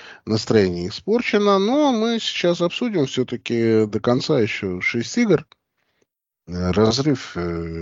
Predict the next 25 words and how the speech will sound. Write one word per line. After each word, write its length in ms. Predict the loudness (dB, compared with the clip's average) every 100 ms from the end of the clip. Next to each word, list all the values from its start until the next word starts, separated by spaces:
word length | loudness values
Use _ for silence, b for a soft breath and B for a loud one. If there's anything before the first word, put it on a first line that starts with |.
| -8
минимальный, 1120 | -2 4 6 6 6 4 2 2 -2 -4 -8
в 120 | -4 -2
одну 280 | 0 0
игру 240 | 0 -2 -4
отыгрывается, 800 | -2 -2 0 2 2 0 -6 -4
поэтому 560 | 0 2 2 0 0 -4 _ _ _ B B B B B B B _ _
не 120 | 4 6
будем 300 | 4 2 2
мы 420 | 2 0 0 -4
хоронить, 600 | -2 0 0 -2 -4 -12
э, 580 | -10 -8 -8 -8 -8 -10
всю 200 | -8 -4
эту 260 | -4 -4 -8
интригу, 360 | -4 -4 -4
хотя 420 | -2 -2 0 0 0
букмекеры, 480 | -2 -2 -2 -4
конечно, 440 | -8 -10 -12 -12 -10
нам 280 | -10 -12 -16 -12
напели, 520 | -2 0 2 2 2
что 460 | 0 -2 -4 -12 -10
все 200 | -6 -6
похоронка 540 | -6 -2 0 0 -2
и 40 | -2
так 180 | -2 0
далее. 300 | -2 -4